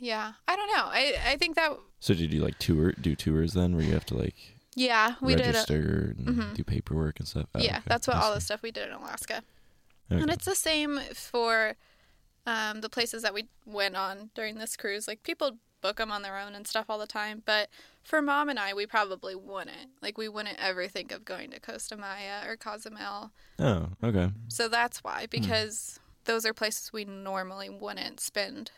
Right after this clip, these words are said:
Speaker 1: several days in. Like, we, we book a lot of stuff. You know, we went to New York for ten days. I've been to D C for a week. Like, we're good at planning trips and stuff like that. Um, and obviously I'm going to Switzerland for two weeks, and we'll be in Greece. And so it's not that.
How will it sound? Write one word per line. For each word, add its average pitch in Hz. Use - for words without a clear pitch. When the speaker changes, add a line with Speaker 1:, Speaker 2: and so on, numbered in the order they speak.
Speaker 1:
several 208
days -
in. 233
Like, 247
we, 262
we 294
book 277
a 196
lot 196
of 208
stuff. -
You 208
know, 190
we 208
went 196
to 214
New 202
York 233
for 214
ten 220
days. 202
I've 220
been 208
to 202
D 208
C 208
for 208
a 196
week. 202
Like, 190
we're 247
good 277
at 262
planning 214
trips -
and 214
stuff -
like -
that. -
Um, 226
and 202
obviously 202
I'm 196
going 202
to 220
Switzerland 220
for 220
two 214
weeks, 208
and 196
we'll 190
be 208
in -
Greece. 277
And 202
so 269
it's 262
not 294
that. 208